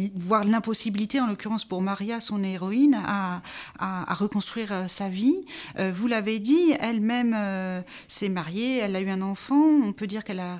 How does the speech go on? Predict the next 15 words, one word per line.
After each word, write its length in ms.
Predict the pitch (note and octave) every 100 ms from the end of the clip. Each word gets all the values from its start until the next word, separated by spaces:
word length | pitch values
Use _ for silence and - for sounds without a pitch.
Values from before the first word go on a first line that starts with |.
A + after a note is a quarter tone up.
| E3+
réussi. 800 | G3 G#3 A3 G#3+ - - C4+ D4 F4+ E4+
Vous, 200 | G#3 G#3+
vous 200 | G#3+ C4
qui 120 | C4 A3
la 120 | G3+
connaissez 380 | G#3+ G3+ - G3+
bien 240 | A3+ C#4+
maintenant, 340 | B3 A3+ C#4+
qu'est-ce 220 | D4 B3+ -
que 200 | B3+ A#3+
ce 200 | - A3+
texte 500 | - A#3+ B3 - A3
nous 120 | G3
dit 260 | F#3 G3 G3
d'elle ? 420 | F3 F#3+ G#3+ F#3+